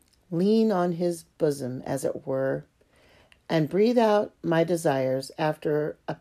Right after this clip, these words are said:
perfect conformity to him in all things. Thirsting desires after perfect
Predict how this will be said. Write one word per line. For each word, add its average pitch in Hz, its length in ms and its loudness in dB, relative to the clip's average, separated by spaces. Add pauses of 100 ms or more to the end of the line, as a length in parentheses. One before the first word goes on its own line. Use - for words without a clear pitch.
(160)
perfect - 600 -8
conformity 156 840 -6
to - 160 -10
him 123 400 -8 (120)
in 139 240 -6
all 156 300 0
things. 135 720 -10 (2250)
Thirsting 302 480 0
desires 160 800 -2 (240)
after 147 360 -4
perfect - 680 -8